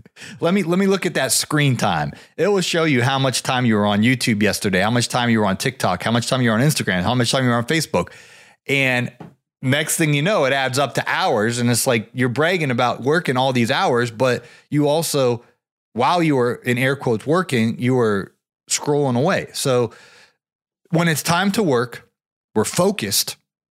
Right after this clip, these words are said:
and efficient. And if we work smarter than harder, we can get a lot more done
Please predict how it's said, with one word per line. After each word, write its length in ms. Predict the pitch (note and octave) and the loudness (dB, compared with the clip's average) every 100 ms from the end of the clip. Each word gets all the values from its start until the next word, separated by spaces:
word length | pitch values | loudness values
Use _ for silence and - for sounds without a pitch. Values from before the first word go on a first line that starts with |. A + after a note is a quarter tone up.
| - | -2
and 200 | D3 C#3+ | 0 2
efficient. 460 | B2 C#3+ - D#2+ - _ _ _ _ _ _ - - - - | 2 0 0 -4 -14 _ _ _ _ _ _ -20 -20 -14 -2
And 240 | C3 C3 | 0 0
if 100 | A#2+ | 0
we 140 | D#3 G3+ | 0 2
work 240 | G#3 E3 | 2 0
smarter 400 | - D3 D#3+ D#3+ | -2 0 2 2
than 140 | B2+ A#2 | 0 0
harder, 300 | D3+ D#3 A#2 | 0 0 0
we 140 | D#3+ | 0
can 180 | F#3 C#3 | 0 0
get 140 | C#3+ | 2
a 60 | A#2+ | 2
lot 480 | G#2 A2+ C3+ E3 C#3 | 2 2 0 -2 -2
more 260 | D3+ D3 | 0 0
done 540 | A#2+ A#2+ C3+ G#2+ G2 | 0 0 2 2 0